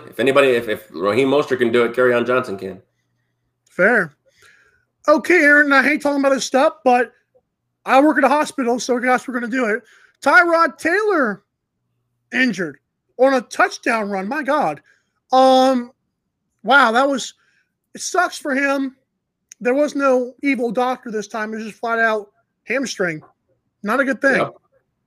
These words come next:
Speaker 1: On a non-contact, too, 'cause he was
Speaker 2: Yeah.
Speaker 1: running through the, uh, running for the touchdown. Those non-contact injuries are never good. So if you're pulling or tearing a hamstring,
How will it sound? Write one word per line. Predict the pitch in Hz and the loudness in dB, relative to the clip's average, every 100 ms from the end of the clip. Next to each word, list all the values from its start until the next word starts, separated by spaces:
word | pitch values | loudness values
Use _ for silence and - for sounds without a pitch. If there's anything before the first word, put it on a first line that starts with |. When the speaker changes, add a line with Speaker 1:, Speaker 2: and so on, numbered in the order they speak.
| _ _ - | _ _ 0
Speaker 1:
On | 107 | 2
a | |
non-contact, | 113 127 117 117 131 110 82 - - | 4 4 4 2 0 0 -4 -6 -4
too, | 123 87 - _ _ | -2 -4 -12 _ _
'cause | 92 | -14
he | 101 | -6
was | 98 | -2
Speaker 2:
Yeah. | 165 | 0
Speaker 1:
running | 110 104 98 | 0 -2 -4
through | 101 95 | -4 -2
the, | 98 95 | -2 0
uh, | 92 92 87 - _ _ _ | 0 -2 -6 -16 _ _ _
running | 120 123 | 0 2
for | 107 | 0
the | 95 | 0
touchdown. | 120 120 120 117 | 0 0 0 2
Those | 127 131 | 2 2
non-contact | 175 185 170 156 143 131 | 2 2 2 2 0 0
injuries | 131 110 101 | -2 -4 -8
are | 104 | -4
never | 107 95 | -4 -6
good. | 95 101 82 | -4 -4 -4
So | 104 90 | -6 -2
if | |
you're | 117 - | -2 2
pulling | 175 160 143 | 2 2 0
or | 120 92 | -2 -4
tearing | - 135 131 117 | 2 4 4 4
a | |
hamstring, | 113 120 117 120 117 113 | 0 -4 -6 -6 -6 -6